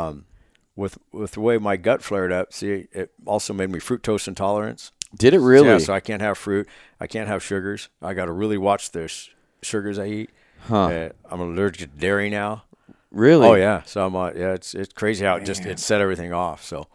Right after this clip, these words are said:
Speaker 2: Your gut did?
Speaker 1: My gut did, yeah.
Speaker 2: That's really weird.
Speaker 1: Yeah.
Speaker 2: That's really weird.
Speaker 1: Yeah.
Speaker 2: Yeah, I'm actually, uh, supposed to get a blood, blood panel for Lyme disease.
Speaker 1: Yeah.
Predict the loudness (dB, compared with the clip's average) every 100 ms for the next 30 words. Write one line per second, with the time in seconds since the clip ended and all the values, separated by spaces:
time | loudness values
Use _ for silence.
0 | _ -8 -6 4 6 6 0 -10 -12 -18
1 | 4 6 6 2 -4 -2 0 0 -2 -4
2 | -4 -4 -2 -2 0 0 0 -4 -6 -6
3 | -2 -2 0 -2 -4 -6 -12 _ _ -2
4 | 2 2 4 2 4 6 6 6 2 0
5 | 0 2 -2 2 0 0 -10 2 2 2
6 | -4 -6 -6 -6 -2 -4 -4 -8 -8 -10
7 | -10 -14 4 6 6